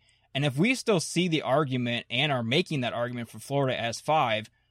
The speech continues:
I think we have to understand that A and M did not look that bad against Alabama, who I think is either one or one A with Clemson after that Georgia game.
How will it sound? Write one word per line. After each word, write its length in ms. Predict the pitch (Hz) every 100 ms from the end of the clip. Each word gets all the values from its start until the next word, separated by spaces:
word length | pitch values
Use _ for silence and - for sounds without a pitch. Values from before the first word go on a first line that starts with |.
| _ _ _ _
I 120 | 120 139
think 180 | 226
we 80 | 214
have 200 | 175 196
to 100 | -
understand 680 | 160 175 156 - 175 202 190
that 120 | 135
A 140 | - 151
and 140 | 190
M 140 | 185 120
did 160 | 143
not 260 | 143 208 185
look 160 | 208
that 200 | 190 190
bad 180 | 151 165
against 260 | 180 180 160
Alabama, 560 | 156 175 123 95 82 -
who 200 | - 151
I 200 | 107 139
think 320 | 151 165 160 -
is 400 | 131 127 113 - _ _ _ _ _ _
either 300 | - 139 147
one 300 | 110 110 151
or 140 | 175 139
one 240 | 117 147
A 200 | 127 147
with 160 | 117 110
Clemson 420 | - 147 - 110
after 320 | 90 123 135
that 180 | 113 110
Georgia 380 | 107 131 170 123
game. 340 | 104 104 107